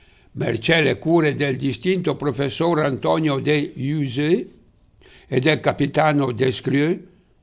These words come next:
fu il capostipite di tutti quegli innumerevoli arbusti che oggi popolano l'America e la arricchiscono di una produzione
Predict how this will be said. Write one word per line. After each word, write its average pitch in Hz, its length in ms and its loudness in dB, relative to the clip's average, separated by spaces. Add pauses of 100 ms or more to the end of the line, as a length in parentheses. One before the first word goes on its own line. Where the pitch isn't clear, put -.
(420)
fu - 160 8
il 180 120 10
capostipite 185 920 0
di 160 220 2
tutti 165 420 2
quegli 156 360 0
innumerevoli 156 920 2
arbusti 143 560 0
che 160 140 -2
oggi 127 340 0
popolano 120 640 -4
l'America 127 600 -2 (720)
e 165 160 2
la 127 120 4
arricchiscono 156 760 0
di 120 140 -4
una 135 420 0 (340)
produzione 151 1080 0